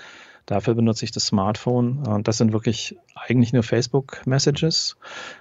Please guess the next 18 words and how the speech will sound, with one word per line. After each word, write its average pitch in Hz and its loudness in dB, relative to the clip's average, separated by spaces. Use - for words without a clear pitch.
und 110 6
sonst - 0
fast - -2
schon - 0
eigentlich 104 -2
nix, 117 4
also 101 0
auch 101 2
nicht 110 2
vom 110 0
Telefon. 107 0
Ich 98 -4
lasse 104 0
mich - -4
nur 110 4
von 110 4
wenigen 107 6
Sachen 101 0